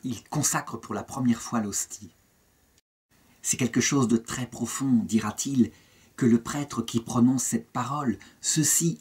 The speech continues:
est mon corps ». C'est le corps du Seigneur, c'est l'âme du Seigneur, c'est la divinité du Seigneur. Et en même temps, c'est lui le prêtre qui la prononce et qui représente le Christ. Il y a donc comme une fusion, une fusion des vocations dans cet acte-là.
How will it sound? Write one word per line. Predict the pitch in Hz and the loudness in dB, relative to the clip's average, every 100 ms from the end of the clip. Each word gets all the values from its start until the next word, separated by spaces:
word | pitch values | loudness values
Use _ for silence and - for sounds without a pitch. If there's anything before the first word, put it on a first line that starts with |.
| - | 0
est | 170 151 | 2 6
mon | 110 | 4
corps ». | 101 107 92 85 - _ _ - | 4 -2 -6 -10 -18 _ _ -10
C'est | - 135 123 - | -2 0 0 -2
le | 113 | -4
corps | - 120 107 | 2 2 4
du | 113 | 2
Seigneur, | 151 151 151 120 - | 2 -2 -2 -4 -4
c'est | - 113 | 0 2
l'âme | 117 170 147 | 4 4 2
du | 120 | 2
Seigneur, | 165 170 170 - | 2 4 4 4
c'est | 113 | 2
la | 104 | 2
divinité | 113 120 139 123 | 2 6 6 4
du | 131 120 | 0 0
Seigneur. | 165 160 170 139 - - - | 2 4 4 2 -6 -14 2
Et | 147 | 4
en | |
même | 156 160 | 4 2
temps, | - 185 - - | 2 -2 -2 -8
c'est | - 143 | -2 0
lui | 143 214 | 4 4
le | 170 - | 4 0
prêtre | - 175 170 120 - | -2 -4 -4 -10 -14
qui | - 120 | -8 -6
la | 120 | -4
prononce | - 139 107 104 - - _ - | -2 4 4 2 -2 -4 _ -4
et | 127 | -2
qui | 117 160 131 - - | -2 -2 -4 -6 -6
représente | - 180 - 156 143 127 | 0 0 0 -4 -4 -2
le | 120 | 2
Christ. | 113 - 110 - - - _ _ _ _ _ _ _ | 2 0 -4 -4 -6 -12 _ _ _ _ _ _ _
Il | - 117 | 0 2
y | |
a | |
donc | 110 127 | 4 2
comme | - 117 | 2 6
une | 117 | 8
fusion, | 113 - 143 110 107 95 - - | 6 2 -2 0 0 -2 -12 2
une | 117 | 4
fusion | - 120 101 143 139 - - | 4 -2 0 0 0 -4 -2
des | 113 | 2
vocations | 110 131 139 - - 110 - _ _ - | 2 0 -2 -4 0 -2 -2 _ _ -4
dans | 123 | -2
cet | 123 120 - | 0 -2 -2
acte-là. | 117 - 104 85 - | -4 -6 -10 -10 -14